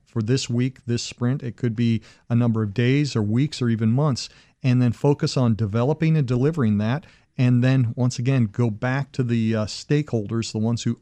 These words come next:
own that project, and work with them on a continuous basis to refine those requirements and deliver, uh, usable capability as quickly as possible.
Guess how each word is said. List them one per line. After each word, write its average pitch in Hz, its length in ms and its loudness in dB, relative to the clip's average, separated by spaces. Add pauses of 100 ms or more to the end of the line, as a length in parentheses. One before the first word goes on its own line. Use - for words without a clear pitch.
own 139 220 0
that 131 180 -6
project, 135 540 -6 (240)
and 123 180 2
work 131 220 -2
with 127 100 -2
them 123 180 0
on 113 120 -2
a 110 40 -6
continuous 139 540 -4
basis 117 520 -2
to 107 200 -2 (260)
refine 131 420 0
those 135 200 2
requirements 120 580 -2
and 113 200 -2
deliver, 139 520 0 (300)
uh, 110 260 0
usable 151 500 2
capability 120 680 0
as 104 200 -6
quickly 151 480 -4
as 117 80 -4
possible. 92 560 -10